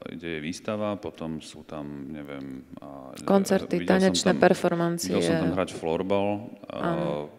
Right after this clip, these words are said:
Speaker 2: Jarmok,
Speaker 1: všet-,
Speaker 2: všetko.
Speaker 1: všetko možné tam sa deje. Čiže to s-, tam vlastne nie je možné nič, e,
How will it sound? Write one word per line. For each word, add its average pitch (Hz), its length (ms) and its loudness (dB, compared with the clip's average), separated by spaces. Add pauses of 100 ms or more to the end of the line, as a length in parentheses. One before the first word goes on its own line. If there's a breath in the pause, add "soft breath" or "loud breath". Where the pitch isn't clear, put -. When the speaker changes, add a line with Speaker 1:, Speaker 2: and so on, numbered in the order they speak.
(760 soft breath)
Speaker 2:
Jarmok, 175 760 2
Speaker 1:
všet-, - 220 -4
Speaker 2:
všetko. - 160 -4
Speaker 1:
všetko - 340 -4
možné 73 320 -8
tam - 240 -14
sa - 80 -16
deje. - 240 -14
Čiže - 320 -16
to - 160 -14
s-, - 80 -18
tam 82 180 -16
vlastne 80 380 -10
nie 85 160 -4
je 80 80 -2
možné 80 240 -4
nič, 78 480 -8
e, - 80 -16